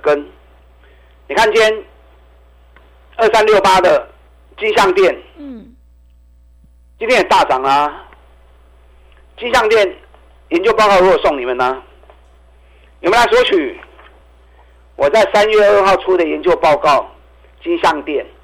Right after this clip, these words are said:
Speaker 1: 伺服器用的P C B，大家都在讲聊天机器人。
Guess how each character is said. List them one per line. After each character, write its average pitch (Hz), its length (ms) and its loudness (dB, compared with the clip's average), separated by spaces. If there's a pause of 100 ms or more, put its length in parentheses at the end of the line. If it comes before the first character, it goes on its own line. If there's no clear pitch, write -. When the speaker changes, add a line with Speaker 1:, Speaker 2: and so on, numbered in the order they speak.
(1600)
Speaker 1:
伺 247 180 -4
服 196 140 0
器 220 180 -6
用 202 240 2
的 170 80 0
P 180 240 -8
C 170 200 -12
B， 160 300 -14 (1300)
大 220 120 2
家 226 60 2
都 247 100 0
在 233 80 2
讲 147 240 -2
聊 156 120 2
天 180 200 0
机 180 120 -10
器 180 120 -8
人。 117 300 -4